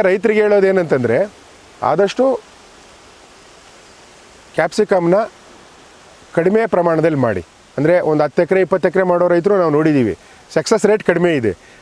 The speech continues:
ಆದ್ದರಿಂದ ಕಡಿಮೆ ಅರ್ಧ ಎಕರೆ, ಒಂದು ಎಕರೆ, ಎರಡು ಎಕರೆ ಲಿಮಿಟಲ್ಲಿ ಮಾಡಿಕೊಂಡು, ಆ, ಚೆನ್ನಾಗಿ maintain ಮಾಡಿಕೊಂಡ್ರೆ ಖಂಡಿತ ಲಾಭ ಇದೆ. ನಾನು ಹೇಳ್ತಾ ಕ್ಯಾಪ್ಸಿಕಮ್ನ ಮೂರು ಎಕರೆ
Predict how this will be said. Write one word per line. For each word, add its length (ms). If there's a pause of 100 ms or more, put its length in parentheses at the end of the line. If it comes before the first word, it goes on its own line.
(200)
ಆದ್ದರಿಂದ 300 (140)
ಕಡಿಮೆ 240 (180)
ಅರ್ಧ 220
ಎಕರೆ, 180 (140)
ಒಂದು 180
ಎಕರೆ, 240
ಎರಡು 160
ಎಕರೆ 240
ಲಿಮಿಟಲ್ಲಿ 420
ಮಾಡಿಕೊಂಡು, 440
ಆ, 840 (180)
ಚೆನ್ನಾಗಿ 300
maintain 320
ಮಾಡಿಕೊಂಡ್ರೆ 320 (100)
ಖಂಡಿತ 320 (140)
ಲಾಭ 120 (140)
ಇದೆ. 120 (420)
ನಾನು 180
ಹೇಳ್ತಾ 200 (120)
ಕ್ಯಾಪ್ಸಿಕಮ್ನ 600 (300)
ಮೂರು 240
ಎಕರೆ 160